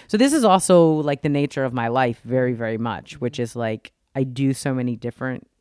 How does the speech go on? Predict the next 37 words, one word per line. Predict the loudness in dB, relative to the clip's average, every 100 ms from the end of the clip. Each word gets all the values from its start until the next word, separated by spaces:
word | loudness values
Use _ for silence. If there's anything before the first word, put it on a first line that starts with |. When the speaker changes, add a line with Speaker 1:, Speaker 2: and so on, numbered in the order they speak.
| _
Speaker 1:
and | -10 -10
s-, | -12 -20 -8
kind | -8
of, | -6
like, | -8 -10 -12
weird | -10 -6 -6 -6
and | -6 -8
quirky | -8 -8 -8 -10
things | -6 -6 -6 -10 _ -20 -20 _
that, | -8 -6
like, | -4 -2 -4 _ -20 _ _ _
people, | -10 -6 -4 -6 -10 _ _ _ _ _ -6
if | -2
they're | 0
not | 2 0 0
working | -2 0 0
with | 0
me | -2
in | -2 -4
that | -6 -10
sphere | -12 -6 -6
of | -6 -8
that | -10 -10
thing, | -8 -6 -6
they | -4
Speaker 2:
Right. |
Speaker 1:
might | -6 -6
not | -6 -4
know | -4 -4
about | -6 -8
that | -8 -10
Speaker 2:
Mm-hmm. | -12 -10
Speaker 1:
thing | -8 -6
that | -10 -12
I | -14
do. | -12 -12 -12 -16 _ _ _ _ _ _ -14
Um, | -12 -10 -14 -16